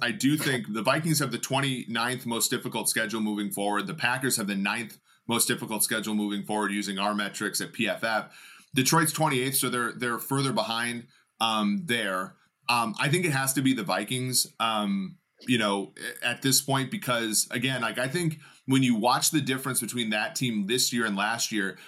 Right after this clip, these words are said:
the, the coaching staff for the Vikings has a clue. It's just depending, you know, you're basically buying into the fact that Kirk Cousins at thirty-four years old, after a couple bouts of covid and,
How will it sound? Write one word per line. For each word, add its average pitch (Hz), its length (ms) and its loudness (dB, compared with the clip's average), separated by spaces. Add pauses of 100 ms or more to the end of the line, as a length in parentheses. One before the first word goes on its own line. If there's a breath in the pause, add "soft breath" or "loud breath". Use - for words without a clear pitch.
(200 loud breath)
the, 127 300 2
the 131 120 -2
coaching 202 360 2
staff 165 300 2
for 147 160 2
the 135 80 0
Vikings 120 420 0
has 117 180 0
a 101 60 -4
clue. 127 440 -2
It's 123 180 2
just 151 180 2
depending, 135 600 0 (180 loud breath)
you 123 80 0
know, 120 80 4
you're 117 200 2
basically 139 480 2
buying 120 340 2
into 117 140 -4
the 107 80 -2
fact 113 260 -2
that 104 120 -4
Kirk 127 200 -2
Cousins 117 340 -2
at 104 120 -4
thirty-four 117 500 0
years 107 240 -2
old, 107 260 0
after 95 200 -4
a 85 60 -6
couple 127 300 0
bouts 113 300 -2
of 90 80 -8
covid 113 480 -2
and, 90 160 -8